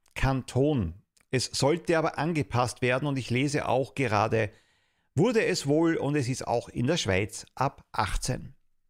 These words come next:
Bedeutet allerdings jetzt auch für Shopbetreiber,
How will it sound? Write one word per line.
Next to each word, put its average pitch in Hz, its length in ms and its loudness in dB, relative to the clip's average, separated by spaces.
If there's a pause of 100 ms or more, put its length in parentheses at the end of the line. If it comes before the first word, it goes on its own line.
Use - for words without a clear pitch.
(640)
Bedeutet 151 560 2
allerdings 143 600 0
jetzt 165 220 0
auch 147 260 0
für 147 260 0
Shopbetreiber, 120 1080 0